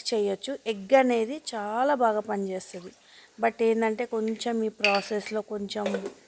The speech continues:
స్మెల్ అనేది వస్తుంది. But ఏంటంటే ఇది చాలా natural and బలమైన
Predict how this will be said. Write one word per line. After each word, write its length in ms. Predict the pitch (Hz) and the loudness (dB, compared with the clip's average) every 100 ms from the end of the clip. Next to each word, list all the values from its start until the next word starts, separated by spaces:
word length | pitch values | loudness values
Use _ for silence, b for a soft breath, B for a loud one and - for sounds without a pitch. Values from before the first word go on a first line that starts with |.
| _ - | _ -12
స్మెల్ 460 | - 220 220 226 | -4 2 4 6
అనేది 280 | 240 220 202 | 4 4 0
వస్తుంది. 480 | 196 - 202 202 220 208 | -2 -4 -4 -6 -6 -6
But 120 | 202 208 | -4 0
ఏంటంటే 640 | 202 208 208 202 240 277 b b b _ | 0 0 -4 -4 -4 -6 b b b _
ఇది 260 | 240 269 277 247 | -4 -2 0 2
చాలా 240 | 226 247 | 6 6
natural 720 | 254 226 233 - 247 269 285 262 | 6 2 0 -2 2 2 2 -2
and 120 | 240 | -2
బలమైన 800 | 190 196 220 247 262 277 294 | 0 2 2 2 0 2 0